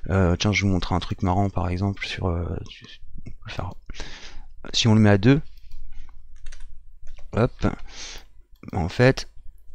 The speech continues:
on dirait une stochastique. Zut, je vais virer, virer ça. Hop là. Puis après, je vais vous expliquer les divergences, et cetera.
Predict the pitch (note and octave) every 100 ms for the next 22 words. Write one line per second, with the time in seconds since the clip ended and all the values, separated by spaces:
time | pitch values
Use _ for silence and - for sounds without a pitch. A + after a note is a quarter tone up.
0 | - G2 E2+ G2 G#2 - A2 A2+ - G#2
1 | - - - - - - - - - -
2 | E2 - - - - - G2 F2+ F2 E2+
3 | E2+ - - F2 D#2+ - G#2+ - - -
4 | - - - - - - - - - -
5 | - - - - - - B2 A#2+ - D2+
6 | A#1+ - - G2+ F#2+ - - D2+ - G2+
7 | G#2 G2 F#2 - - G#2+ G2 F2 F2 F2+
8 | F#2+ - - - - F2